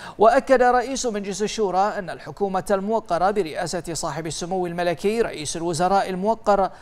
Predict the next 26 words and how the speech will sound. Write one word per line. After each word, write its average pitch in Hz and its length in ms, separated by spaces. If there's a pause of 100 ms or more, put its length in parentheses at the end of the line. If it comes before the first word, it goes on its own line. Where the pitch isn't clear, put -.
(300)
وبمساندة 240 960
من 233 220
صاحب 180 380
السمو 196 400
الملكي 190 480
ولي 170 280
العهد 190 340
نائب 202 380
القائد 208 480
الأعلى 156 560
نائب 170 300
الأول 175 440
لرئيس 170 460
مجلس 175 340
الوزراء 180 540
حفظهما 185 640
الله 214 340 (520)
حرصت 226 560
على 180 280
وضع 175 380
وتنفيذ 180 520
العديد 175 460
من 185 240
الاستراتيجيات 180 1000
والخطط 190 600
الحكومية 202 800